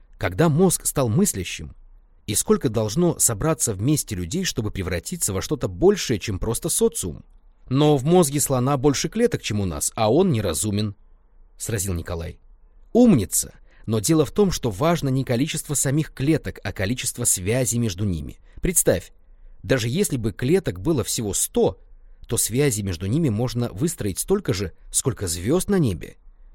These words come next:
И этим мозг человека отличается от слоновьего. У него связей гораздо больше.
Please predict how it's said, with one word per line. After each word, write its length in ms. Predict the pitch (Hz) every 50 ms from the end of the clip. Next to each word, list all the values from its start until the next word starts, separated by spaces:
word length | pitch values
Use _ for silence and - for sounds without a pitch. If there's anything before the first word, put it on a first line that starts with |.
| - -
И 140 | 107 113
этим 180 | 120 - - 104
мозг 320 | 92 95 123 143 - -
человека 420 | - - 107 95 90 127 143 - 110
отличается 600 | - 101 95 - - 131 135 135 131 - 120 104
от 80 | 92
слоновьего. 720 | - - 120 113 113 139 165 147 98 80 80 73 65 58 - - - - - - -
У 80 | 95 110
него 200 | 120 127 139 135
связей 400 | - - 139 180 180 143 113 98
гораздо 380 | 90 110 117 143 123 104 127
больше. 520 | 117 107 143 170 127 - - - - -